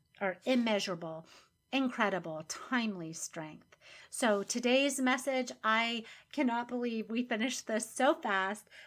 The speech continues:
but I really hope you enjoyed it. I hope that you think about it. I hope you mull it over, go back to the Word of God, open the passages I read today, read more passages on your own.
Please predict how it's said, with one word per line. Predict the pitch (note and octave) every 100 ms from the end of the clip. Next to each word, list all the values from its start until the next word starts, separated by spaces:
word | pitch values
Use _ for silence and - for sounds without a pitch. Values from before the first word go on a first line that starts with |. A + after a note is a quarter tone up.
| -
but | -
I | A#3 B3
really | A#3+ A#3 B3+ B3
hope | A#3 A#3 A3+
you | A3 G3+
enjoyed | F#3+ F3+ F3+ G#3 A3
it. | G#3+ G#3+ F#3+ - - -
I |
hope | A#3 C4 B3+ -
that | G#3+ -
you | F#3+
think | - A3+ A3
about | G#3 F#3+ F#3+ G3
it. | F#3+ F#3
I | G3+
hope | G3 G#3+
you | G3+ F#3
mull | G3 G#3
it | F#3
over, | F3+ G#3 A#3+ A#3 A#3+
go | G#3
back | F#3+ G3+ -
to |
the | F#3+ F3+
Word | F3+
of | F3 E3+
God, | G3+ G3 F#3+ F3+ _ _ - _ -
open | B3+ E4
the | D4
passages | A#3 G#3 G#3+ A#3 A3+ A3
I | A3 G3+
read | G3+ G3
today, | - G#3 G3 G3 G3 - - _ -
read | G3+ C#4 E4 B3
more | G#3+ A3+ A#3+
passages | A#3+ A#3 A#3+ G#3 G3+ G3
on | G3+ F#3+
your | F#3+ F#3+
own. | F#3+ G3 F#3+ F#3+